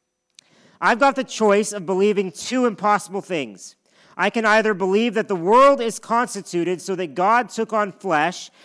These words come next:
and was crucified and rose three days later, or I can believe that human beings invented this unbelievably preposterous story that has stretched into every atom of culture.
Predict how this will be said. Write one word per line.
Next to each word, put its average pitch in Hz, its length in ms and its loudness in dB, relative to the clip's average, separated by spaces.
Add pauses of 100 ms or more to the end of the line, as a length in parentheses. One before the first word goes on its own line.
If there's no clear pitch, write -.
(140)
and 175 160 -4
was 175 140 -6
crucified 185 800 -2
and 156 200 -8
rose 220 380 2
three 220 240 -6
days 190 300 0
later, 143 420 -4 (360)
or 170 120 2
I 220 120 4
can 254 160 -4
believe 208 360 0
that 190 140 -4
human 226 380 -6
beings 208 440 0
invented 190 720 -2
this 175 180 -4
unbelievably 226 880 -4
preposterous 202 720 -2
story 170 580 -2 (300)
that 226 140 -2
has 240 140 -4
stretched 262 520 -2
into 233 260 -2
every 233 320 0
atom 208 280 2
of 208 120 -6
culture. 208 560 0